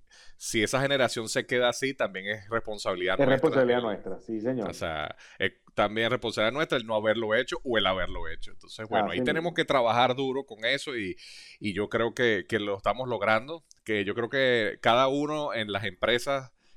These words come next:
Speaker 1: que las cual dirigimos y a la cual pertenecemos, pues buscamos esa parte de, de poder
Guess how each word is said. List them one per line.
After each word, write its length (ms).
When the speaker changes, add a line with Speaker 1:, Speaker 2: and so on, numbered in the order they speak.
Speaker 1:
que 140
las 140
cual 640
dirigimos 600
y 40
a 20
la 80
cual 180
pertenecemos, 680
pues 160
buscamos 640
esa 360
parte 500
de, 300
de 180
poder 600